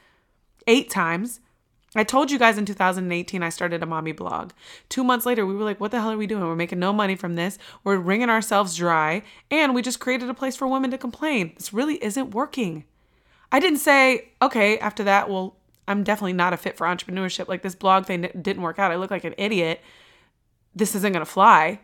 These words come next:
No, I tried something else. And I sat on the fence for probably nine months about being, like, a podcast guru because of imposter syndrome.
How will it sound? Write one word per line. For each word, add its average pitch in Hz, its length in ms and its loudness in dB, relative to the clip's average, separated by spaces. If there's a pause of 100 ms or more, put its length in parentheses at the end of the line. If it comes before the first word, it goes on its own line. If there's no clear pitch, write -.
No, 339 260 6
I 196 100 4
tried 330 380 4
something 302 300 0
else. 330 600 2 (1300)
And 285 120 6
I 359 80 8
sat 330 300 8
on 330 120 6
the 233 100 4
fence 302 440 0 (220)
for 269 120 4
probably 262 460 4
nine 226 400 2
months 220 320 0
about 185 340 0
being, 196 280 -2
like, 175 180 -4
a 175 80 -2
podcast 185 840 -4
guru 175 640 -2 (1160)
because 233 260 2
of 240 100 0
imposter 226 460 -2
syndrome. 175 480 -10